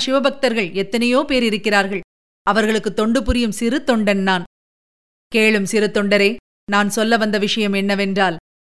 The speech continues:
"சொல்லுங்கள் அரசே." "இந்த உலகத்தில் நான் செய்து முடிக்க வேண்டிய காரியங்கள் இன்னும் இரண்டு பாக்கி இருக்கின்றன.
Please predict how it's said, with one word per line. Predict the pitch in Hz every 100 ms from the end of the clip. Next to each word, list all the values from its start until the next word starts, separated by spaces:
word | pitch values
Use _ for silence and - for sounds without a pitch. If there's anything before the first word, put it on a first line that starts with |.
| _ _ _ _ _
"சொல்லுங்கள் | - - 240 262 269 247
அரசே." | 226 233 277 302 _ _ _ _ _ _ _ _
"இந்த | 233 240 226
உலகத்தில் | 240 269 269 254
நான் | 226 214
செய்து | 208 226 233
முடிக்க | 220 202 226
வேண்டிய | 208 208 202
காரியங்கள் | 196 202 214 220 208 196
இன்னும் | 190 214 214 156 - _ _
இரண்டு | 214 226 247 247
பாக்கி | 202 214 220
இருக்கின்றன. | 208 196 196 190 185